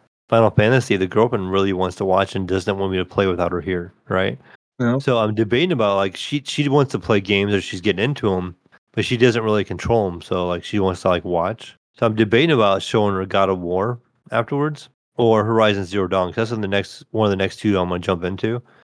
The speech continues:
Speaker 1: I just
Speaker 2: Yeah.
Speaker 1: haven't decided which one. I thought about maybe God of War. She might get into that a little bit
Speaker 2: I
Speaker 1: if she
Speaker 2: think God of
Speaker 1: watches.
Speaker 2: War,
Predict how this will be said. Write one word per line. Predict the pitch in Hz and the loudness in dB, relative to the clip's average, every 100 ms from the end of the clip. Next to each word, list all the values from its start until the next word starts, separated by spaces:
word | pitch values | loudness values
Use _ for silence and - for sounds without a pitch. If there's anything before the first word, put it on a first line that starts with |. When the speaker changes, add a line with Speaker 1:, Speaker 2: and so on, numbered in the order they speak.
| _ | _
Speaker 1:
I | - | -2
just | 120 | 0
Speaker 2:
Yeah. | 120 | 2
Speaker 1:
haven't | 107 | 0
decided | 90 101 95 87 | -2 0 0 0
which | 92 90 | -4 -4
one. | - 95 | -2 -2
I | |
thought | 92 147 | 2 2
about | 151 | 2
maybe | 101 95 | 2 0
God | 90 95 | 2 2
of | 90 | 4
War. | 92 98 | 4 2
She | 90 - | 0 -2
might | 92 | -2
get | 90 92 | -2 -2
into | 90 | -2
that | 87 95 | 0 0
a | |
little | 90 82 | 0 -2
bit | 85 82 87 _ _ _ - | -2 -4 -6 _ _ _ -4
Speaker 2:
I | 135 | 0
Speaker 1:
if | 156 | 2
she | 180 | 0
Speaker 2:
think | 156 | 2
God | 143 139 | 2 2
of | |
Speaker 1:
watches. | 131 139 139 | 2 2 2
Speaker 2:
War, | 139 | 0